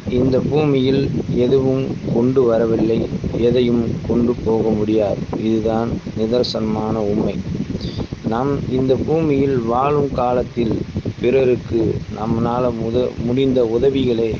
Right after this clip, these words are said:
செய்து வரவும், அது மூலம் நம்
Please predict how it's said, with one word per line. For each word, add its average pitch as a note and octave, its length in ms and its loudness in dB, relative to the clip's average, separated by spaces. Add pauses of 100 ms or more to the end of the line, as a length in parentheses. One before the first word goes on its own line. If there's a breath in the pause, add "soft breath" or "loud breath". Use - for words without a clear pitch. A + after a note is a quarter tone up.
(280)
செய்து B2 380 0
வரவும், G#2 400 0 (840)
அது A#2+ 240 0
மூலம் C#3+ 440 2 (180)
நம் B2+ 260 -2